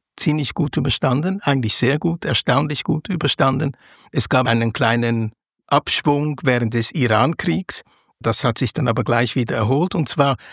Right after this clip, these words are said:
waren die israelischen Produkte, vor allem aus der Hightech-Industrie, Verteidigungsindustrie, die waren sehr gefragt und das war eine regelrechte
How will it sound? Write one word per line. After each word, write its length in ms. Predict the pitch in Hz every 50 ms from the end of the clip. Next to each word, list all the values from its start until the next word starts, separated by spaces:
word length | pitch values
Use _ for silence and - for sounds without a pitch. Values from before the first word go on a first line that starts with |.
| - -
waren 320 | - - 131 131 135 135
die 200 | 127 135 139 -
israelischen 520 | - 120 113 127 120 135 156 - - 143 117
Produkte, 540 | - 151 120 135 160 175 - - 175 135 123
vor 160 | - - 117
allem 300 | 123 139 139 131 117 113 - _ _ _ _ _ -
aus 220 | - 131 113 -
der 140 | - 120 117
Hightech-Industrie, 880 | 123 123 143 - - 160 123 - 175 - 160 131 - - - 143 131 123
Verteidigungsindustrie, 1200 | - 135 - - 135 123 131 135 170 156 135 135 - - 135 127 147 147 117 - - 135 131 123 - _ _ _ _ _ -
die 120 | 123 113
waren 200 | 123 123 127 117
sehr 180 | - 139 131 131
gefragt 560 | 131 123 - - 117 110 139 170 - - -
und 160 | 131 113 -
das 280 | 131 - - - - -
war 240 | - 113 120 127 135
eine 280 | 131 135 131 123 117 110 - _ _ _ -
regelrechte 720 | 131 127 131 120 - 139 120 123 127 117 - - 156 127